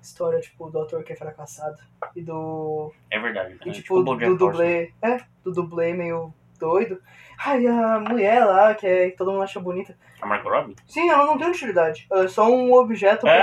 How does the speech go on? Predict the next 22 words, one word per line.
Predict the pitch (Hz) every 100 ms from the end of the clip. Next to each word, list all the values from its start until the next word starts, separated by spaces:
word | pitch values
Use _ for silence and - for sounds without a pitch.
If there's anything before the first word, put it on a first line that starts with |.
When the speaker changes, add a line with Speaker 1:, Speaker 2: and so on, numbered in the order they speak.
| 196
Speaker 1:
pra | 220
Speaker 2:
verdade. | 220 214 208 208 -
Speaker 1:
Ela | 190
é | 214
só | -
um |
Speaker 2:
Só | 220
Speaker 1:
obje-, | 233
Speaker 2:
pra, | -
só | 202
pra | 180
Speaker 1:
só | 220
pra | 170
Speaker 2:
parecer, | - 240
Speaker 1:
assinar. | 190
Speaker 2:
só | -
pra | 135 147
botar | 147 143
o | 143 131 123 120 120
pé | 117 117
lá. | 113 - _ - _
Speaker 1:
Hum. | 277 381 330 302